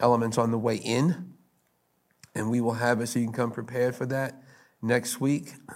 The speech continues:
as we get into this issue of justice, biblical justice, wrongs made right. And we're going to look and see that in your study this week. You'll be, um, if you're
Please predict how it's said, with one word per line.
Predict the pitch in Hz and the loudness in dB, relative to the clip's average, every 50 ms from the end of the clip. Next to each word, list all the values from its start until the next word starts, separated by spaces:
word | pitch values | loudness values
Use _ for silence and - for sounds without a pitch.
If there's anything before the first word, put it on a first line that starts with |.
| 117 - - | -12 -4 -2
as | 113 117 117 110 | 0 0 0 0
we | 117 120 123 117 | 0 -2 -2 0
get | 110 127 123 123 | 0 0 0 0
into | 123 120 120 - 143 135 | -2 -4 -2 0 0 0
this | 113 120 120 120 - - | 0 0 -2 -4 -4 -4
issue | - 131 127 - - 131 131 127 - | -4 -2 -2 -2 -2 -2 -2 0 0
of | 120 120 110 113 110 | 0 0 0 -2 -4
justice, | 107 113 139 156 160 - - - - 110 - - - - - - - - _ _ _ _ _ _ _ _ _ _ _ _ 123 104 | -2 0 0 2 0 -2 -6 -8 -10 -12 -12 -12 -12 -12 -12 -14 -16 -18 _ _ _ _ _ _ _ _ _ _ _ _ -8 -2
biblical | 95 139 156 156 156 160 156 156 - 147 135 | 2 2 2 2 2 0 -2 -2 -4 -6 -6
justice, | 127 120 139 127 123 - - - - 143 - - - - - - - - - _ _ _ _ _ _ _ _ _ _ | -6 -6 -6 -6 -6 -8 -10 -12 -14 -18 -18 -18 -16 -16 -16 -16 -18 -20 -20 _ _ _ _ _ _ _ _ _ _
wrongs | 104 98 107 117 123 139 147 156 156 156 143 120 131 | -4 2 6 8 10 10 10 10 8 6 4 2 2
made | 131 127 131 131 131 131 127 120 | 2 2 2 4 4 2 2 0
right. | 117 110 117 110 98 90 87 - - - - - - - _ _ _ _ _ _ _ _ _ _ _ _ _ _ _ _ _ _ _ _ _ - | 0 -2 0 -2 -2 -2 -6 -12 -12 -10 -10 -10 -10 -12 _ _ _ _ _ _ _ _ _ _ _ _ _ _ _ _ _ _ _ _ _ -12
And | - - 113 | -6 -4 -4
we're | 120 | 0
going | 113 139 143 139 127 | 0 2 2 2 2
to | - 127 | 0 0
look | 120 123 127 123 - | 2 2 2 2 0
and | 113 110 107 | -2 -2 -2
see | - - - 139 139 123 | -2 -2 0 0 0 0
that | 104 110 110 110 | 0 -2 -2 -2
in | 113 113 113 | -2 -2 -2
your | 110 110 | -2 -2
study | 101 - - - 135 131 127 131 123 | -4 -6 -4 0 0 2 2 2 0
this | 110 110 117 117 - 127 | -2 -2 -4 -4 -4 -2
week. | 123 151 170 147 - - | 0 0 0 0 -2 -6
You'll | - 117 120 117 | -6 -4 -4 -4
be, | 117 117 117 113 107 113 - | -2 -2 -4 -4 -4 -4 -4
um, | 113 110 110 107 110 110 110 | -2 0 0 0 -2 -2 -2
if | 127 123 120 - | -4 -4 -2 0
you're | 123 120 117 117 | 0 0 0 -2